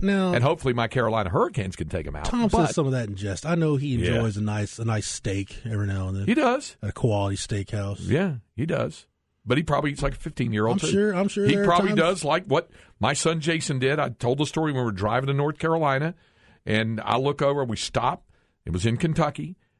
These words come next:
Speaker 2: at a truck stop, and I got some water, and I got something really healthy to eat, and I'm driving down the highway, and I look over at him, and he's crushing a bag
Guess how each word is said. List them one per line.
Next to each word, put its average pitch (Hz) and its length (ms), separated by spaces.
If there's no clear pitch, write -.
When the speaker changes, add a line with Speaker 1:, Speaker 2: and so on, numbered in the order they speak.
Speaker 2:
at 107 100
a 110 40
truck 135 240
stop, 143 300
and 101 80
I - 20
got 107 140
some 82 180
water, 123 600
and 98 80
I 82 40
got 110 200
something 110 420
really 113 240
healthy 120 320
to 110 60
eat, 113 300
and 92 140
I'm 90 100
driving 113 460
down 135 220
the 131 80
highway, 131 300
and 110 80
I 101 40
look 123 240
over 131 220
at 123 60
him, 113 340
and 107 160
he's 104 180
crushing 151 640
a 107 60
bag 127 640